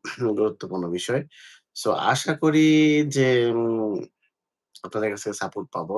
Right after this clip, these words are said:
এবং আ, আমিও আপনাদের পাশে থাকবো।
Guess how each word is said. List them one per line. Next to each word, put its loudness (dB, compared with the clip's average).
এবং -4
আ, -6
আমিও 6
আপনাদের 0
পাশে -6
থাকবো। -14